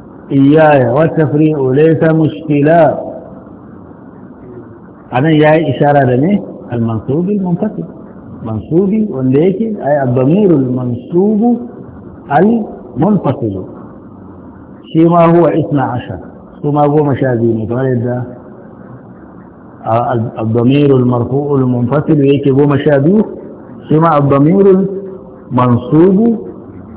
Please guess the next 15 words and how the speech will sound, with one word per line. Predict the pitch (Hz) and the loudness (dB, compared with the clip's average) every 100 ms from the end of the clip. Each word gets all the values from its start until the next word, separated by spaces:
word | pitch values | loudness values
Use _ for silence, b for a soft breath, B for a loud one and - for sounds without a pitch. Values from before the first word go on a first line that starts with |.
| - - | -16 -4
المنفصل | 127 131 131 131 170 175 214 214 196 - - - - - - | 2 4 4 4 2 4 4 4 2 -2 -8 -10 -12 -12 0
goma | 160 160 | 2 4
sha | 135 147 | 4 2
biyu | 123 123 | 2 0
ne. | 113 87 - - - | -2 -6 -12 -14 -8
Yana | 147 147 | -2 0
karkasuwa | 135 127 123 135 | 0 0 0 0
nau'i | 147 139 | 0 0
har | 127 123 | 0 0
goma | 123 117 | -2 -2
sha | 101 101 | -6 -10
biyu. | 92 87 - - - - - - - - - - - - - - - - - - - - - - - - - - - - - - - - - - | -10 -12 -14 -20 -20 -18 -20 -20 -20 -20 -20 -20 -20 -20 -20 -20 -20 -20 -20 -20 -20 -20 -20 -20 -20 -20 -20 -20 -20 -20 -20 -20 -20 -20 -10 -2
Ana | 151 147 | 2 2
cewa | - 143 139 139 143 | 4 4 4 2 2
iyaya | 135 131 131 135 139 135 127 110 | 2 4 4 4 4 4 0 -2